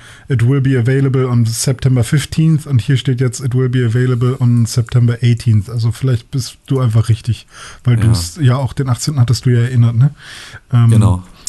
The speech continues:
Speaker 1: und jetzt steht hier der achtzehnte auch nochmal. Also ich will nichts Falsches sagen, liebe Leute, aber geht mal vom achtzehnten aus. Ähm,
Speaker 2: Ja.
Speaker 1: Mario, Mario Kart Live Home Circuit finde ich ja super. Ich wäre so gern noch mal Kind, weil das wäre, glaub ich, ein Traum. Man kann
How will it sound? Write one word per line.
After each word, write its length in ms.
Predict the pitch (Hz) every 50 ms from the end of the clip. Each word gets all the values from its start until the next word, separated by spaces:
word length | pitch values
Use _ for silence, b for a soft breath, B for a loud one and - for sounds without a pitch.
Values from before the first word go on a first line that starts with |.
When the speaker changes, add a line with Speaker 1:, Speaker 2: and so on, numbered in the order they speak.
| - -
Speaker 1:
und 80 | 123
jetzt 160 | 123 117 -
steht 240 | - - 135 127 113
hier 100 | - 127
der 120 | 127 123 117
achtzehnte 360 | - - - 127 117 120 117
auch 80 | 117
nochmal. 340 | 117 107 104 113 117 117 117 120
Also 280 | 117 117 113 120 127
ich 140 | 120 - -
will 80 | 131 127
nichts 140 | 117 -
Falsches 280 | - 170 165 - 147 127
sagen, 220 | - 151 147 143
liebe 160 | 143 139 143 139
Leute, 320 | 135 139 143 139 143 127
aber 160 | 120 120 123
geht 160 | 117 143 139
mal 80 | 120 113
vom 160 | - 139 131
achtzehnten 360 | 120 - - - 123 123 110
aus. 280 | 101 110 117 117 - B B B B B B B B B B B -
Ähm, 380 | 127 123 123 123 120 120 117 110
Speaker 2:
Ja. 40 | - _ _ _ - _ _ _ - _ _ _ - _ - - -
Speaker 1:
Mario, 480 | 123 123 143 170 175 175 160 151 143 165 -
Mario 320 | - 135 156 160 180 170 -
Kart 280 | - - 151 143 - 139
Live 280 | 143 143 143 - -
Home 160 | 151 151 156
Circuit 420 | - - - 113 107 - 107 98 -
finde 200 | - 147 147 139
ich 80 | -
ja 80 | 135 127
super. 320 | 110 135 147 135 - 113
Ich 120 | 113 - -
wäre 120 | 135 123
so 160 | 113 139 143
gern 260 | 139 - 156 147 147 151
noch 160 | 147 - -
mal 80 | 151
Kind, 340 | 139 - - 175 165 151 139
weil 140 | 135 127 123
das 220 | 123 110 - -
wäre, 100 | 139 139
glaub 220 | 127 135 135 135 123
ich, 180 | - - - - _
ein 140 | - 120 -
Traum. 680 | - - 101 98 101 - 156 180 165 120 104 95 90 - B B B B B B B B B B B
Man 160 | 123 120 110 -
kann 380 | - - 175 202 202 196 220